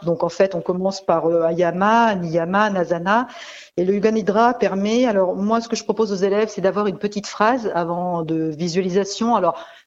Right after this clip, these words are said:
soit c'est une phrase, soit je leur demande de visualiser un visage souriant. Et quand je les fais travailler pour le baccalauréat ou un examen, je leur suggère des phrases telles que, euh, « J'ai confiance en moi » ou « Je me sens confiant » ou,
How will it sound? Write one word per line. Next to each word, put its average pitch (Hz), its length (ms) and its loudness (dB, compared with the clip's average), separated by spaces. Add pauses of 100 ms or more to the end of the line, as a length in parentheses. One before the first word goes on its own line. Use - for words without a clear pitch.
(140)
soit - 160 2
c'est 254 180 -6
une 233 120 -2
phrase, 233 500 2
soit 214 380 0
je 208 80 -6
leur 175 140 0
demande 180 360 0
de 175 80 2
visualiser 180 720 -2
un 170 200 0
visage 180 360 -2
souriant. 185 580 -2 (480)
Et 175 100 -2
quand 220 140 -2
je 226 80 -4
les 214 60 0
fais 208 140 0
travailler 190 500 0
pour 196 140 -4
le 160 80 -4
baccalauréat 185 640 0
ou 175 60 0
un 165 100 -2
examen, 180 760 -4
je 175 160 -4
leur 180 120 -4
suggère 202 400 -2
des 175 100 -2
phrases 196 480 -4
telles 165 220 -4
que, - 120 -6
euh, « 185 320 0 (360)
J'ai 165 180 0
confiance 196 460 -4
en 190 80 0
moi » 185 580 0
ou « 165 140 -2
Je 175 180 -2
me 190 160 -2
sens 196 260 -4
confiant » 190 840 -2
ou, 165 240 -2